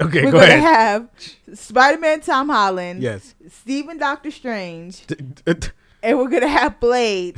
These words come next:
Speaker 1: <laughs>
Speaker 2: and they're gonna go
Speaker 1: That's weird.
Speaker 2: fight Morbius.
Speaker 1: All three of them?
Speaker 2: Yes,
Speaker 1: Why would
Speaker 2: all
Speaker 1: it,
Speaker 2: three
Speaker 1: why
Speaker 2: of
Speaker 1: would it
Speaker 2: them.
Speaker 1: need all three of them?
Speaker 2: Uh, because it's so many vampires.
Speaker 1: There's only one.
Speaker 2: It's no, no,
Speaker 1: You
Speaker 2: no.
Speaker 1: just said one
Speaker 2: Because
Speaker 1: vampire.
Speaker 2: <laughs> because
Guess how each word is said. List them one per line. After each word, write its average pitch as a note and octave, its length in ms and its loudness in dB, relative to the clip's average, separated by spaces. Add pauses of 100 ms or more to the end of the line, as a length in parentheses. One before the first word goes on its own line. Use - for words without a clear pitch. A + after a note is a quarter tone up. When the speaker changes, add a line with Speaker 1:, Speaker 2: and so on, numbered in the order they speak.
Speaker 1:
<laughs> G#3 60 2
Speaker 2:
and A3+ 140 0
they're F4 140 4
gonna D4 240 0
go A#3+ 160 4
Speaker 1:
That's C#4 140 6
weird. D#3 160 2
Speaker 2:
fight A#3+ 180 2
Morbius. G#3 760 -6 (1120)
Speaker 1:
All D#3+ 160 6
three D#3+ 260 8
of A2 140 0
them? A2+ 180 -12
Speaker 2:
Yes, G3 440 -2
Speaker 1:
Why C#3 100 2
would D#3 100 2
Speaker 2:
all F3+ 80 4
Speaker 1:
it, E3 80 -2
Speaker 2:
three F#3+ 120 -6
Speaker 1:
why D3+ 100 6
Speaker 2:
of F3 40 8
Speaker 1:
would G3 80 6
it G#3 40 6
Speaker 2:
them. - 80 -2
Speaker 1:
need F3+ 60 2
all D#3 120 8
three D3 260 2
of G#2+ 160 0
them? G2+ 180 -10
Speaker 2:
Uh, F#3+ 140 -4
because C4 680 -6
it's A#3 140 -16
so D4 220 0
many D4+ 220 -8
vampires. G3+ 720 -8 (760)
Speaker 1:
There's B2+ 140 -4
only G#3 160 6
one. D3 400 0
Speaker 2:
It's - 300 -18
no, C4+ 380 -6
no, C4 120 -2
Speaker 1:
You F#3+ 140 6
Speaker 2:
no. D3+ 120 -4
Speaker 1:
just - 300 2
said F#3 180 2
one C3 40 -8 (340)
Speaker 2:
Because F#3+ 160 0
Speaker 1:
vampire. B2+ 680 0
Speaker 2:
<laughs> - 60 -20
because - 680 6